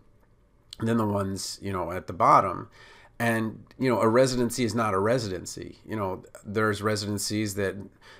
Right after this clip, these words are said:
pay better, have better hours, provide better outcomes. Uh, the residents get jobs at a much higher rate.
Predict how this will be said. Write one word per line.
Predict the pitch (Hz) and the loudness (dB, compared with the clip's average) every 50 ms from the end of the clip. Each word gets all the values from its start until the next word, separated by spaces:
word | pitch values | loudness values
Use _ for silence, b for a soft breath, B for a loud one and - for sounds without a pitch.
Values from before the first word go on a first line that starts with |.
| B B - | B B 0
pay | 131 127 123 | 4 6 6
better, | 120 107 120 117 113 117 120 113 | 6 6 6 4 6 4 4 4
have | 101 110 113 113 101 | 2 2 -2 0 2
better | 104 110 107 107 104 | 0 2 2 2 2
hours, | 73 90 104 107 110 113 113 113 113 110 - | 2 2 4 4 4 4 4 4 4 2 -2
provide | - 113 101 101 110 110 98 | -4 -4 0 2 2 2 2
better | 98 107 101 104 92 | 0 0 0 0 2
outcomes. | 85 104 110 110 - - 113 107 107 107 104 107 107 101 - 107 | 2 2 0 0 -2 -4 -4 -2 -2 -2 -2 -4 -4 -4 -2 0
Uh, | 101 98 98 95 | 2 2 2 2
the | 95 95 95 98 95 | 0 -2 -4 -2 -2
residents | 98 104 107 98 107 104 101 - | -2 -2 -2 -2 -4 -4 -4 -2
get | - 104 92 | -4 -4 -4
jobs | - - 104 98 104 107 104 - | -2 0 2 2 2 2 0 -2
at | 110 98 | -4 -4
a | 98 | -2
much | 104 101 - - | -2 -4 -4 -4
higher | - 117 110 104 98 90 | -6 -4 -2 0 0 0
rate. | 87 92 101 120 143 156 - - | 0 0 0 -2 -2 -4 -8 -16